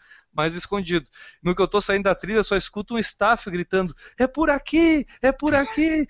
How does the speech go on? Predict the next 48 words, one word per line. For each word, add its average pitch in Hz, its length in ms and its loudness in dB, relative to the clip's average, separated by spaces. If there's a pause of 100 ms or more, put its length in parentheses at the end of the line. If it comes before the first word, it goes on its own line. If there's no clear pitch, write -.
(160)
é 233 100 4
por 277 220 -2
aqui." 262 260 -2
E 302 260 0
eu 240 120 4
dizia 233 260 2
pra 240 140 2
ele, 254 100 0
"Eu 294 80 2
sei, 339 460 0
eu 269 140 4
sei, 349 260 2
<laughs> 640 640 2
eu 269 200 0
sei." 302 320 -8 (240)
E 226 80 -10
continuava 208 720 2
indo 196 140 -2
pro 196 140 -6
outro 214 240 0
lado, 214 340 4
né? 127 160 -2 (400)
Aí 156 220 4
depois 175 380 0
eu 185 80 -4
vi 165 120 -10
que 160 80 -8
ele 143 80 -6
tava 156 200 2
mais 156 100 2
na 147 100 2
frente, 160 260 -8
aí 151 60 -4
depois 147 280 -4
de 135 60 -12
fazer 139 200 -4
o 139 40 -6
xixi 135 240 -10
eu 147 80 0
voltei, 139 460 -4
eu 151 60 -4
disse 147 120 -16
pra 147 120 -8
ele, 151 100 -8
"Não, 208 80 -4
é 190 100 0
que - 80 -10
eu 160 80 -8